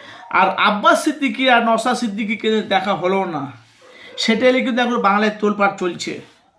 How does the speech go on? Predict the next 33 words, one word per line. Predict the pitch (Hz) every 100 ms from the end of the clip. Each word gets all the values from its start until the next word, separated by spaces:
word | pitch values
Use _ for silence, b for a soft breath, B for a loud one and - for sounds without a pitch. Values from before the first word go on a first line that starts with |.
| _ B B B -
তহা | 240 269
সিদ্দিকীর | 269 254 269 240 277
বাড়ি | 262 277 269
প্রথম | 262 262 330 320
গেছিলেন | 294 240 247 220 170 143 - - _ _ -
কে? | 233 185 - - - - - B B -
তহা | 233 240 269
সিদ্দিকীর | 285 240 285 269
বাড়ি | 269 262 277 -
প্রথম | 254 269
গেছিলেন | 277 269 269 277 285 285 277 _ _ _ _ 202
হুমায়ুন | 202 277 285 247
কবির। | 277 302 302 - B B B B _ 156
হুজুর | 220 220 285 269 -
জলসা | 208 233 262
করে, | 262 262 277 269
রাত, | 226 226 202 - - -
ভারী | 151 185 240
রাত্রে | 233 233 262
ঘুমায়, | 233 185 240 262 269 - b b b -
সকাল | 208 208 233 233
অবধি | 226 220 247
উনি, | 240 247
আহ, | 226 226
মানে, | 214 220 202
মানে, | 202 214
দ-, | - 165 -
এগারোটা | 190 196 220 226 226 220
দশটা | 202 202 233 226
পর্যন্ত | 220 220 220 202
ঘুমায়। | 208 233
উনি | 226 226
বলেছিলেন, | 208 226 226 226 269